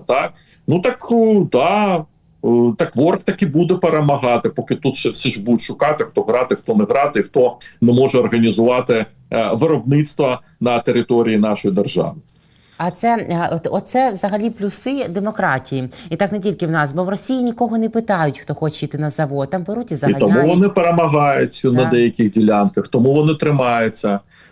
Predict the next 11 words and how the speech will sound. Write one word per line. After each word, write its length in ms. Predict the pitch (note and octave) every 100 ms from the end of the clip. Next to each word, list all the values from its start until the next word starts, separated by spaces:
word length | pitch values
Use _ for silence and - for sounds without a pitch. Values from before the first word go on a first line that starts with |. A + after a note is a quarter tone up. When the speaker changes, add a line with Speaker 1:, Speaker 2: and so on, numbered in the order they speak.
| _
Speaker 1:
е, 880 | A2+ A2 A2+ A2 A2 A2+ A2 A2+ A2+ A2
і 60 |
так 260 | B2+ C#3 A#2
далі. 580 | G#2 G2 F#2 F2+ F#2 F#2+ _ -
От 320 | G2+ G#2+ C#3+
так 240 | C#3 B2 -
от, 180 | G#2+ - _
так 200 | A2+ B2+
оце 280 | G#2+ - -
все 240 | A#2 - A#2+
працює. 680 | G#2 A#2 - G#2+ G2 F2+